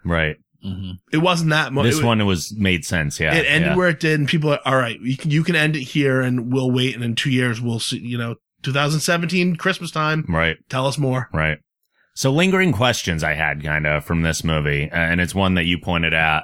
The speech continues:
Speaker 1: Uh, my first one is, "What are the Knights of Ren?" like, what is going on here? Who are these people?
Speaker 3: Mm-hmm.
Speaker 1: Obviously, I guess they're Snoke's apprentices,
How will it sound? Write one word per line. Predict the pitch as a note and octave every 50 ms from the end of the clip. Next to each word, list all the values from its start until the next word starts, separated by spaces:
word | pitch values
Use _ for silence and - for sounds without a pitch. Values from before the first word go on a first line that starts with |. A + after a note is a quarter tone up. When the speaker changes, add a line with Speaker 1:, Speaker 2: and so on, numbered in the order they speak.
| -
Speaker 1:
Uh, | D#2+ D#2 D2+ D2+ D2+
my | D#2 D2+
first | D2 E2+ E2+ D#2+ -
one | E2 D#2+
is, | D#2 D2+ - -
"What | F#2 F#2 F#2+ F#2 G2 G#2+
are | A2 G#2
the | G2+
Knights | F#2+ E2+ E2 D#2+ -
of | - D2 C#2+
Ren?" | D2+ C#2 C2+ C#2 C#2 - _ _ _ _ -
like, | F2+ E2+ D#2+ D#2
what | E2+ F2 F#2 F#2+ F#2
is | F#2 F#2 F2 D#2
going | D#2 F2 D#2+ D#2+ D#2 D2 D2
on | D2 D2 D2 D2
here? | C#2+ C#2+ D2+ D2 C#2+ C#2+
Who | D2+ E2
are | E2 D#2+ D#2+ D#2
these | D#2+ D#2 D2 -
people? | - D2+ D2+ C#2+ - D2+ D2 C#2+ C#2+ D2+
Speaker 3:
Mm-hmm. | G2+ G2 - - - - _ -
Speaker 1:
Obviously, | F2 F#2 F2+ F#2 F2+ - - G2 F#2 F2 E2
I | D#2 D#2+
guess | D2+ D#2+ D#2+ E2 - -
they're | - F2+ E2 E2 D#2+
Snoke's | D2 - - - E2 D#2+ F2 F#2 - - - - - - - _ - -
apprentices, | F2 - _ - - - F#2 F#2 E2+ - - - F#2+ F2 - - - - - G#2+ G2 G#2 A2+ A#2+ B2+ C#3 C#3+ C3+ - - - -